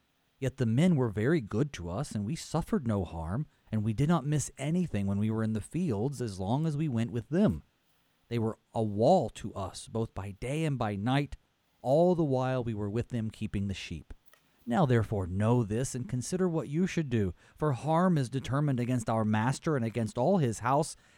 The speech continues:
and he is such a worthless man that one cannot speak to him.'" Uh, pausing <laughs> right there, uh, he is a worthless man. W-,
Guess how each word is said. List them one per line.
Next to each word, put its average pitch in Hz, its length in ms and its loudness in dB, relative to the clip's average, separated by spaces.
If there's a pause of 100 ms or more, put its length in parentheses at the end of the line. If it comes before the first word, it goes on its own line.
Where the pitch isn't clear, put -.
and 127 140 -2
he 190 300 -4
is 160 220 -2
such - 320 0
a 160 100 2
worthless 156 840 2
man 139 320 2
that 117 160 -2
one 156 400 2 (180)
cannot 131 580 -2
speak - 500 -10
to 101 100 -4
him.'" 80 340 -10 (840)
Uh, 120 140 -6
pausing 151 520 4
<laughs> 131 80 4
right 135 140 4
there, 139 340 4 (340)
uh, - 100 -10 (100)
he 160 240 2
is 139 160 4
a 123 240 2 (180)
worthless 123 800 2
man. 113 440 2
W-, - 540 -14